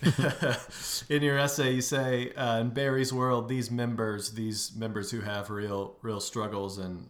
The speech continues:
um, and maybe even mental problems, like, like, uh, mental problems with mental illness, like Nightlife. Uh, these members are not problems or troublemakers to be chased away.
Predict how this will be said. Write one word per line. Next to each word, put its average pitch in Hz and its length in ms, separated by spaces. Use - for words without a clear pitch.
um, 90 460
and 92 260
maybe 95 240
even 92 220
mental 101 240
problems, 95 500
like, 95 200
like, 95 220
uh, 87 400
mental 95 240
problems 101 300
with 95 100
mental 98 320
illness, 95 400
like 92 380
Nightlife. 95 560
Uh, 98 140
these 117 180
members 139 360
are 120 40
not 123 300
problems 127 640
or 113 80
troublemakers 110 800
to - 60
be 107 100
chased 101 380
away. 98 420